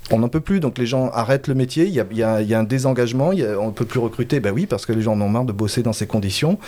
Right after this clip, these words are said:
et, et ils s'en vont, et il y a une perte de, d'engagement, et c'est pareil, je vous dis pour l'école, c'est pareil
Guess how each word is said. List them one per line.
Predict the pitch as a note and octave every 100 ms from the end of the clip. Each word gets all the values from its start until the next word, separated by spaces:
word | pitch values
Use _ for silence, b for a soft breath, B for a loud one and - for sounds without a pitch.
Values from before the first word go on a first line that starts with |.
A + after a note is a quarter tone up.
| B B B
et, | A2+ A2+ A2+
et | G#2
ils | B2 A2+
s'en | C3+ D#3
vont, | G#3+ G3
et | A2
il |
y | A2
a |
une | A2
perte | - D#3 D3
de, | C3
d'engagement, | B2 B2 A#2+ C#3 F3 G#3 F#3+
et | A2+
c'est | G#2+ B2+
pareil, | A2+ A#2 A2+
je | G#2+ G#2
vous |
dis | A2 A2
pour | A#2+
l'école, | G#2 F3+ G3
c'est | B2+
pareil | A2+ A2 A2